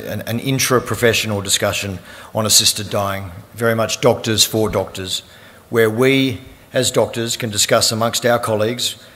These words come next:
whether or not the medical profession should have a role in assisted dying. The issues raised during this session will also form part of the review and the considerations of Federal Council in coming months.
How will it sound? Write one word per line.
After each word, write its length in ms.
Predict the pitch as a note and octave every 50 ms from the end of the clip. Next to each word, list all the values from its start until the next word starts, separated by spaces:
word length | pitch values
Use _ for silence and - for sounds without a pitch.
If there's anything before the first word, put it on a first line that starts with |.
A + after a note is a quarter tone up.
| - - - -
whether 300 | - A#2+ A#2+ B2 B2 A#2+
or 60 | A#2
not 240 | A2 A2 A2+ A2 -
the 80 | -
medical 340 | G#2+ A2+ A2+ A2+ G#2 - A#2
profession 500 | G#2 - A2 - A#2 G#2+ F#2+ - G#2+ G2
should 260 | F#2 - - A#2+ A2
have 180 | F#2+ A2 A2 G2+
a 40 | G#2
role 520 | G2+ G2 G#2+ G#2 G2+ G2+ G#2 A2+ A2+ - - - - - - - -
in 120 | A#2 G#2+
assisted 440 | G2+ - - G#2+ - - - F2+ F2
dying. 300 | G#2 G2 F#2+ F#2 F#2+ F2+ E2+ - - - - - - - - - - - - - - - - - - - - - - - - - - - - - - - - - - -
The 160 | - A#2 B2
issues 320 | C3 B2 - B2+ A2 G2
raised 300 | A2+ A#2+ A#2 A#2 A2 -
during 160 | - A#2 A2+ G#2+
this 140 | G#2 G2
session 420 | - - C#3 B2 - - A2 B2+ C3+
will 120 | C3 A#2+
also 280 | A#2 G#2 - A2+ A2 G2+
form 240 | G2 - A2 A2+ G#2+
part 240 | - A#2+ A#2 A2
of 60 | G#2+ G2+
the 80 | G#2+
review 440 | F#2+ G#2+ G#2 G#2+ A2 A2+ C3 E3+ F3 E3+ - - - - - - - - - - - - - -
and 100 | A2 G#2+
the 60 | G#2
considerations 680 | G#2 - G#2+ - - A2 G#2+ G#2+ G#2 G2 - G2+ F#2+ F#2
of 80 | G#2 -
Federal 280 | - A2+ G2+ G2 G2
Council 400 | - - G#2+ G#2 F#2 - - G2
in 80 | G2 G2+
coming 260 | - A2 G#2 G2 F#2+
months. 360 | F#2+ F#2 F2 - - - -